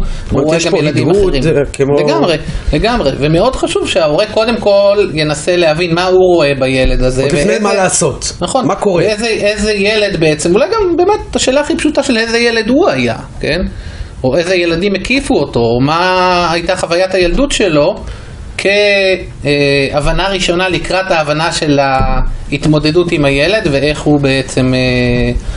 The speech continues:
Speaker 2: חווה את הילד שלו, כדי לתת לילד, אה, את החוויה האמפתית שקרובה לחוויה של הילד הזה. כי הילד הזה הוא לא אני כשהייתי קטן,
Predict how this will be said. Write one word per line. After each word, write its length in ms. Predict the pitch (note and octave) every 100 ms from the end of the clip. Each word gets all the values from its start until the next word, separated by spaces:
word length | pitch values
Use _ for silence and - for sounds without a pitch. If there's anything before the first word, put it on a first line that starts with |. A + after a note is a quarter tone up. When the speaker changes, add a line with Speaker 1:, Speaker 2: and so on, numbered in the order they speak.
| -
Speaker 2:
חווה 360 | - C#3 C3+ D3 D3 C#3+ C3+ C3+ C3 C3 B2 C3
את 120 | C3+
הילד 320 | C3+ C#3+ C#3+
שלו, 220 | C3+ F3
כדי 320 | D#3 C#3+ D3+
לתת 340 | D#3 C#3 C#3+ D3 - -
לילד, 560 | B2+ C3+ C#3 C#3+ C#3 C3
אה, 60 | C3 B2 B2 B2 B2 - - - - - - - - -
את 140 | C3+ B2+
החוויה 920 | A#2 A#2 - - A#2 A#2 C3 D3+ E3 D#3+ - - - -
האמפתית 840 | B2 B2 - F3 F#3 F#3+ F#3+ F#3+ -
שקרובה 720 | - C3+ - C3 C3 D3+ D#3+
לחוויה 460 | D3+ C3+ B2+ C3+ D3
של 160 | - C3
הילד 360 | C#3 D#3 C3+
הזה. 300 | C3 C3 E3+ - - - - - -
כי 100 | D3
הילד 320 | F#3+ A3 F#3+
הזה 240 | D#3+ G3
הוא 120 | F3+
לא 180 | F#3 G#3
אני 220 | E3 F3+
כשהייתי 360 | E3+ D3+ C#3 C3
קטן, 380 | - - F3